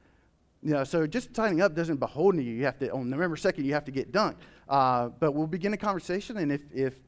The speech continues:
if that works out, great, cool. We've got at least one.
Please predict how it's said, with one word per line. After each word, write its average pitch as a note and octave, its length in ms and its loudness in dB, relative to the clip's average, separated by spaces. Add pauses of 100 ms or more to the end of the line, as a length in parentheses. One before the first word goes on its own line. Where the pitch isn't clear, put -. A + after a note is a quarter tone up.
(140)
if B2+ 240 -2
that D3+ 160 4
works F3 220 -2
out, F#3+ 200 -2
great, A3 280 2 (320)
cool. B3+ 360 2 (360)
We've C#3+ 100 -2
got G3+ 140 6
at F3 40 -4
least A3 220 0
one. A3+ 240 4